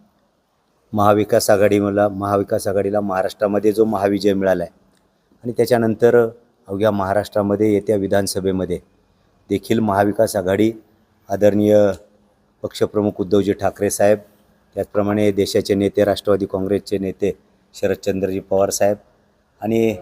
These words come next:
काँग्रेसचे नेते राहुलजी गांधी, अर्थात स्थानिक पातळीवरील राज्यातील ज्येष्ठ काँग्रेसचे नेते मंडळी, ही सारी बसून जो काही निर्णय घेतील, त्याच्यावरती विधानसभेची गणितं अवलंबून असणार आहे. आता झालंय काय, सोशल मीडियामध्ये, अ, प्रत्येकाचा समर्थक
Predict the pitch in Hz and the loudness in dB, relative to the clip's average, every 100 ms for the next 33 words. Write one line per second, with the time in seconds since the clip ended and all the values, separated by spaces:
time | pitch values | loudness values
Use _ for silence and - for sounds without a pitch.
0 | - - - - _ - 101 101 104 110 | -14 -20 -20 -20 _ -4 0 0 0 -2
1 | 104 98 104 98 98 98 98 98 98 104 | -2 -2 0 2 0 -2 0 -2 0 0
2 | 95 - 101 - 98 101 - 101 - 98 | 0 -4 -6 -2 -2 -4 -4 -4 -2 -2
3 | 98 101 101 - _ _ _ 98 95 107 | 0 0 -2 -6 _ _ _ -4 -2 -4
4 | - 107 98 135 - 110 98 98 - 95 | -4 -4 -2 -2 -2 -4 -2 -4 -4 -8
5 | 92 92 87 82 82 78 _ _ _ _ | -6 -8 -8 -10 -12 -14 _ _ _ _
6 | - - - 104 120 113 - 117 110 113 | -10 -2 2 2 2 0 0 -2 0 2
7 | 127 131 117 110 110 98 90 90 - _ | 4 4 2 2 2 0 -4 -8 -12 _
8 | _ _ _ 110 104 123 113 113 117 101 | _ _ _ -10 0 2 2 0 -4 -2
9 | 104 101 95 95 95 92 92 90 85 87 | -2 -4 -6 -6 -4 -4 -4 -4 -6 -6
10 | 85 82 82 - - - - _ _ _ | -10 -12 -14 -18 -20 -20 -20 _ _ _
11 | _ - - 120 98 107 117 120 127 - | _ -8 -2 0 0 0 2 2 0 -2
12 | 113 120 117 117 120 117 117 120 117 - | -2 0 0 2 2 2 0 -2 -4 -12
13 | _ _ _ 104 98 98 - 110 - 120 | _ _ _ -2 0 -2 -4 -4 0 2
14 | 120 113 - 110 110 - | 0 0 0 2 2 2